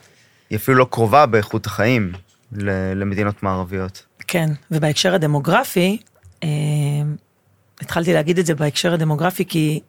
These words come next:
Speaker 2: כאילו, כשאמרו ש-, שסין חלפה על פני יפן ואירופה, אה, אז הן באמת סובלות מ-, אה, גם צמ-,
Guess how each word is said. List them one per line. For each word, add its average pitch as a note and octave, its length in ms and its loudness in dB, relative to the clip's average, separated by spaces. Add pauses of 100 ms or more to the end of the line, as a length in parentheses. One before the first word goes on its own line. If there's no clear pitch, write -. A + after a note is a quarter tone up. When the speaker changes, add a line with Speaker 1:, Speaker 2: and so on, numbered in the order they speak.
(440)
Speaker 2:
כאילו, - 340 -4
כשאמרו F3 500 -2
ש-, - 140 -2
שסין - 600 -2
חלפה D#3+ 540 -2
על D#3 140 -2
פני D#3+ 380 2
יפן F3 560 2
ואירופה, D#3+ 600 0 (1040)
אה, D#3+ 40 -4 (1000)
אז C#3 220 -6 (260)
הן F#3 200 4
באמת F3+ 220 4
סובלות E3+ 640 2 (240)
מ-, D#3+ 60 2 (960)
אה, E3+ 40 2 (320)
גם G#3+ 280 2
צמ-, - 400 -2